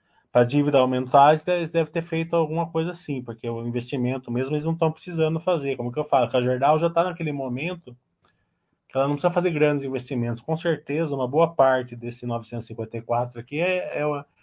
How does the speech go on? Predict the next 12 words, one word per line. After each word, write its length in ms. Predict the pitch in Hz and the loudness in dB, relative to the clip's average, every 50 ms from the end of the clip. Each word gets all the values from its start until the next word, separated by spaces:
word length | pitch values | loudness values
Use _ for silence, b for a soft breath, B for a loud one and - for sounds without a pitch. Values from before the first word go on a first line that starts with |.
| _ _ _ _ _ _ _ | _ _ _ _ _ _ _
é, 1080 | 120 123 123 123 123 123 123 120 117 113 113 113 110 110 113 110 110 - - - - _ _ _ 123 | -8 -4 -2 -2 0 0 0 -2 -2 -4 -6 -6 -6 -6 -6 -8 -8 -10 -12 -18 -20 _ _ _ -16
é 120 | 117 117 | -14 -14
em 60 | 127 | -14
cap 380 | 123 _ 131 127 143 143 - - _ 151 | -4 _ 2 2 2 2 -2 -12 _ -10
recorrente, 680 | 135 147 156 - 185 180 156 127 127 127 127 123 123 - | -8 -8 -8 -2 0 0 2 2 0 0 -2 -6 -8 -10
não 100 | 110 110 | -10 -8
é 60 | 117 | -6
nem 220 | 123 123 131 135 | -6 -6 -6 -8
de 60 | 139 - | -10 -14
crescimento. 600 | _ 147 143 - _ 175 147 127 113 110 107 110 _ _ _ _ _ _ _ _ _ _ _ _ _ _ _ _ _ _ _ _ _ _ _ _ _ _ _ _ _ _ _ _ _ _ | _ -16 -16 -12 _ -10 -8 -8 -10 -12 -14 -20 _ _ _ _ _ _ _ _ _ _ _ _ _ _ _ _ _ _ _ _ _ _ _ _ _ _ _ _ _ _ _ _ _ _
Então, 260 | - 147 156 170 180 | 2 2 2 2 2
é, 460 | 190 196 196 190 185 175 156 - | 0 -2 -2 -2 -4 -6 -8 -10